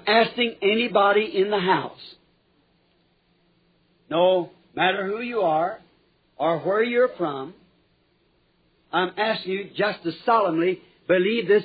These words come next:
message to be the truth. That is the message that God has in His Bible for this hour. That Jesus Christ is here tonight and is alive.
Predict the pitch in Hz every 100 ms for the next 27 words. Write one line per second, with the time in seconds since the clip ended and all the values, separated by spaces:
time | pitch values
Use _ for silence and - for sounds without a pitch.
0 | 180 185 180 190 160 147 175 170 170 165
1 | 131 - _ _ _ - 202 202 202 202
2 | 170 165 160 190 190 185 - _ 127 127
3 | 170 190 185 185 180 170 156 147 170 175
4 | 170 170 - - 135 160 160 156 135 -
5 | - _ - 165 160 214 233 180 - 190
6 | 208 196 - _ - 156 - 277 262 170
7 | 165 170 190 - _ _ - 160 165 165
8 | 165 175 143